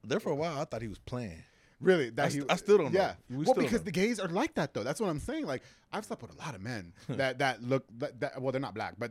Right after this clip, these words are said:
Speaker 2: <laughs> you know, that,
Speaker 1: Yeah.
Speaker 2: that look straight as an arrow. You know
Speaker 1: Yeah.
Speaker 2: what I mean? And, and they, they, they fool us now.
Speaker 1: Yeah.
Speaker 2: You know? Yeah.
Speaker 1: Well, no, I think Lil Nas X is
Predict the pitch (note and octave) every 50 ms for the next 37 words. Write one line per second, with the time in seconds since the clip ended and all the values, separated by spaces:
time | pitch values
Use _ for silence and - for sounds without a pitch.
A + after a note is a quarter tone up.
0 | - D3 D3 F#3 F3 - C4 G3+ F3+ F#3 - G#2+ G2 F2 E2 E3 D3+ C#3 C#3 C#3
1 | D#3 E3+ E3+ - - D3 - - - - - C#3+ C3+ B2+ C3 - B2 B2+ B2 D3+
2 | D#3+ G3 B3 B3 C#3 F#2 F2 G#2+ D3+ F#3 F#3 F#3 F#3 F#3 F3+ E3+ E3 E3 E3 F#3
3 | G#3+ G3 C3+ B2+ C3+ C#3+ B2+ C3 B2 A#2 A#2+ A#2+ _ _ - _ _ _ A#2 A#2
4 | A#2+ B2+ A#2+ B2+ C3 B2+ B2 A#2+ G2+ A2+ A2+ - - E3 A3+ G3 C3 - - -
5 | - - - _ _ _ - - F#2+ F#2 F2+ - D3 D3 D3+ E3 F#3 E3+ D#3+ D3+
6 | - - G2+ A#2+ A2+ - - C3 C#3+ C#3 A#2+ A2+ A2 - B2+ D3+ D3+ - - C#3
7 | B2+ A#2 A2+ A#2 A2+ A2+ A2+ G#2+ G#2 G2+ G#2+ G#2 G2+ - G2 F2+